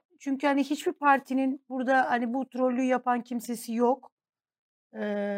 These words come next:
bunun yeri bu değil. Sokağa çık, kapı kapı dolaş, başka bir yere git. Propagandanı, trollüğünü git başka yerde yap. Burası değil. Yani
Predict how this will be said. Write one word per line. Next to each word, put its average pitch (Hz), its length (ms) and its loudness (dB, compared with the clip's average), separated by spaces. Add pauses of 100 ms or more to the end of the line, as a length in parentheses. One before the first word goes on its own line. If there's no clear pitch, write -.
(360)
bunun 285 160 -2
yeri 294 300 -2
bu 269 140 -4
değil. 226 260 -4 (100)
Sokağa 254 480 0
çık, - 360 -16
kapı 269 240 -14
kapı 247 300 -8
dolaş, 220 480 -4
başka 254 340 -8
bir 233 60 -4
yere 226 180 0
git. 214 320 -6 (520)
Propagandanı, 269 960 4
trollüğünü 262 520 0
git - 220 -14
başka 311 260 0
yerde 175 340 2
yap. 165 280 -6
Burası 262 320 -4
değil. 170 260 -4 (280)
Yani 196 400 -4